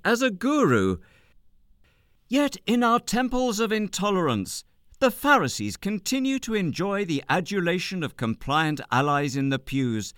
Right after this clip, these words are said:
who in turn are equally ready to dole out their own derivative condemnation on afflicted brothers and sisters in Christ.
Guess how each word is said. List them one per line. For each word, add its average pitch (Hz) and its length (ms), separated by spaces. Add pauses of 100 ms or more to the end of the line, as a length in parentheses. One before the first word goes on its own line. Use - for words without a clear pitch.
(380)
who 220 160
in 120 180
turn 165 380
are 117 200
equally 156 440
ready 143 340
to 117 160
dole 143 400
out 156 200
their 123 180
own 147 180
derivative 117 680
condemnation 113 800
on 113 200
afflicted 208 580
brothers 175 340
and 190 160
sisters 123 460
in 165 140
Christ. 220 640